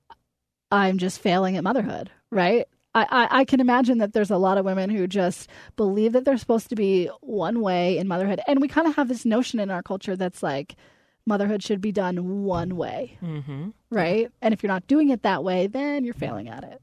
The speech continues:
Speaker 2: Mm-hmm. Yeah, and it's interesting 'cause it's like motherhood should be done one way, yes,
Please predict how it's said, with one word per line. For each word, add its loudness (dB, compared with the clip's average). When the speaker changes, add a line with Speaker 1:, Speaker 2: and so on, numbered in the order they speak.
Speaker 2:
Mm-hmm. -10
Yeah, -4
and -6
it's -8
interesting -6
'cause -10
it's -16
like -8
motherhood -6
should -6
be -6
done -6
one -4
way, -4
yes, -8